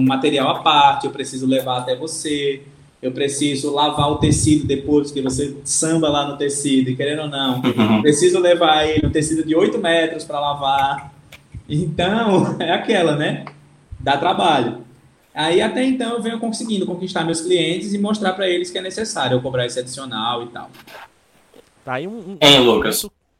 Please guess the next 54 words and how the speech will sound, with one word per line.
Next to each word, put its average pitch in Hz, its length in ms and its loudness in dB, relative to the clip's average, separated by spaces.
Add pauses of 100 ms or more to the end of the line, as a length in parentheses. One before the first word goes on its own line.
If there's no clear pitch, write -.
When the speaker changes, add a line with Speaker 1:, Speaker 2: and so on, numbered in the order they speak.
Speaker 3:
Desculpa 185 400 4
aí, 139 100 -4
Thiago. 107 380 -10
É, 110 180 -8
só 143 140 -10
pra 151 260 -8
complementar 117 500 -12
aqui, 107 140 -16
tá 131 140 -10
aí 170 60 -8
um 214 60 -10
ponto 202 240 -16
que - 80 -18
é 190 60 -14
bem 180 140 -16
importante, 202 520 -18
né? 127 200 -14
Não 165 260 -14
só 214 200 -12
apenas 165 420 -12
você, 160 340 -14
"Ah, 143 200 -4
eu 127 100 -6
vou 143 160 -12
colocar 151 400 -12
mais 139 260 -16
caro 135 280 -6
porque - 120 -8
eu 151 40 2
estou 151 280 -2
fazendo 160 480 -12
isso", 127 160 -16
mas 127 100 -10
você 139 240 -14
ter - 280 -16
a 240 120 -8
justificativa 185 760 -14
do 185 100 -14
porquê 190 400 -10
isso 269 220 -10
é - 20 -12
importante 156 480 -12
pro - 140 -20
cliente. 107 360 -10 (460)
Porque - 180 -4
muitas - 200 6 (100)
Speaker 1:
Sim. 175 100 2
Speaker 3:
pessoas, 202 540 -6
né, 185 80 -10
têm 202 280 -12
essa - 160 -2 (100)
visão 196 280 -12
de, 185 140 -12
"Ah, 214 320 -10